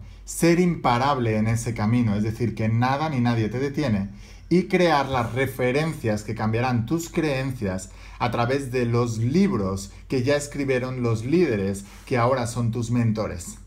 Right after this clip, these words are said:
Recuerda, no vale con leer cualquier cosa, tú puedes leer una novela por entretenimiento y eso es como ver una película, está muy bien, te,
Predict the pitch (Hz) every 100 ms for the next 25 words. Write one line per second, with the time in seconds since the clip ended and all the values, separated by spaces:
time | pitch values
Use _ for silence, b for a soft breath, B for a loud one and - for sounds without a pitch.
0 | - - - B B B B 113 117 143
1 | 113 104 113 135 147 147 151 151 131 123
2 | 123 120 131 123 135 127 117 123 120 127
3 | 131 139 135 127 135 131 123 113 123 123
4 | 113 110 120 131 139 143 135 110 107 117
5 | 107 113 - 120 107 117 135 135 135 123
6 | 123 120 - 113 131 160 147 110 120 -